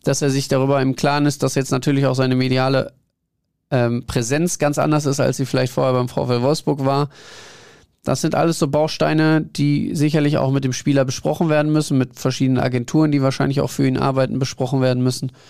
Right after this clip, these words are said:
Vielleicht kriegt man ihn dahin dann zumindest auf den Weg, dass er da, ähm, ja, eben nicht sich instrumentalisieren lässt.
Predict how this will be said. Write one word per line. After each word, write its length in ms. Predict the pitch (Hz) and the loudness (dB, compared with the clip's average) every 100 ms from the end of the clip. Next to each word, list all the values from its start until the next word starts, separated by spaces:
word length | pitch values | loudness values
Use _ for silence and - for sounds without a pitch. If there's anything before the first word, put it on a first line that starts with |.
| - - - - - - _ _ _ _ _ _ | -20 -20 -20 -20 -20 -20 _ _ _ _ _ _
Vielleicht 520 | - - 123 - - | -10 -4 -4 -4 -12
kriegt 260 | - 143 - | -4 -4 0
man 140 | 135 | 0
ihn 160 | 127 131 | 2 2
dahin 320 | 127 135 131 | 2 2 2
dann 200 | 131 123 | 0 -2
zumindest 320 | - 131 131 | 0 0 0
auf 140 | 117 - | -2 -2
den 160 | 127 | 0
Weg, 220 | 123 131 - | 0 0 -2
dass 180 | 127 | -2
er 80 | 123 | -2
da, 580 | 123 123 123 117 135 117 | 0 0 0 0 0 0
ähm, 340 | 113 117 127 - _ _ _ _ _ _ _ _ _ _ _ _ _ _ _ _ _ _ _ _ _ _ _ _ _ | 0 -2 -6 -10 _ _ _ _ _ _ _ _ _ _ _ _ _ _ _ _ _ _ _ _ _ _ _ _ _
ja, 240 | 147 131 - _ | -4 -4 -6 _
eben 240 | - 117 120 | -6 -2 0
nicht 480 | 131 139 - - - _ _ _ _ _ _ _ | 0 0 -4 -12 -16 _ _ _ _ _ _ _
sich 220 | - 131 | -4 -2
instrumentalisieren 840 | 127 - 123 120 127 117 117 107 - | -2 -2 -2 0 0 -2 -2 -4 -6
lässt. 340 | 156 - | -10 -14